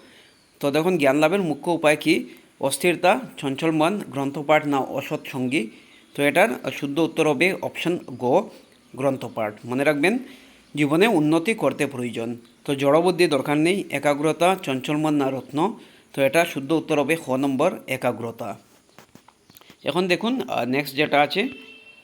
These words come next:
নিচের শব্দজালে কিছু অর্থযুক্ত শব্দ আছে,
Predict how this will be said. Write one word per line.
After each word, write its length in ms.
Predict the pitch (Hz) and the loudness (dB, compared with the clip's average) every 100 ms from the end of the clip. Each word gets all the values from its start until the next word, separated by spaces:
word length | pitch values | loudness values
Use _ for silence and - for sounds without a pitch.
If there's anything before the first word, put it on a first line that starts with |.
| _ - | _ -2
নিচের 260 | 143 190 | 0 2
শব্দজালে 720 | 220 151 117 139 131 135 139 131 | 0 -2 -2 -2 0 2 0 -2
কিছু 260 | - 165 208 | -6 -4 -2
অর্থযুক্ত 580 | 117 147 - 175 170 180 | 2 0 0 -4 -4 -6
শব্দ 300 | 139 113 113 | -8 -8 -8
আছে, 380 | 113 - - | -10 -10 -14